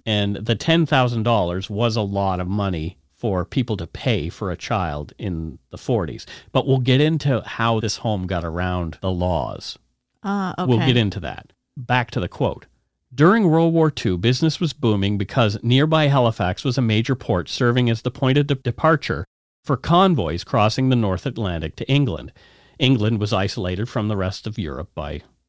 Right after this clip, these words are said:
Speaker 1: Nazis.
Speaker 2: Mm-hmm.
Speaker 1: So they needed supplies, and Halifax was sort of the jumping off point to get the supplies to England."
Speaker 2: Ah.
Speaker 1: Back to the quote. "Many of these ships never completed the journey.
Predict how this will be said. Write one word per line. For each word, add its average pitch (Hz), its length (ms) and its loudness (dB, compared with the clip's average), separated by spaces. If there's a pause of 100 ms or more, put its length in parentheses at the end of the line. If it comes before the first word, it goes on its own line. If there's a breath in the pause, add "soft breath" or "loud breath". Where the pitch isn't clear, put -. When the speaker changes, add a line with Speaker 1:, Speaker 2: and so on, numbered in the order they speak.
(220)
Speaker 1:
Nazis. - 580 -8
Speaker 2:
Mm-hmm. 220 280 0
Speaker 1:
So 95 340 -2
they 107 160 0
needed 104 300 -2
supplies, 90 580 -4
and 92 160 -4
Halifax 95 680 -4
was 92 140 -6
sort 98 320 -6
of 80 80 -6
the 85 80 -8
jumping 85 400 -6
off 62 260 -10
point - 300 -12
to - 80 -8
get 82 220 -8
the 90 80 -8
supplies - 520 -10
to - 120 -8
England." 160 420 0 (200 soft breath)
Speaker 2:
Ah. 190 340 -12 (140)
Speaker 1:
Back 82 200 -6
to 92 100 -6
the 90 80 -6
quote. - 360 0 (500)
"Many 139 320 6
of 147 60 2
these 147 180 4
ships - 500 -2
never 127 360 2
completed 95 500 0
the 113 100 -2
journey. 110 500 0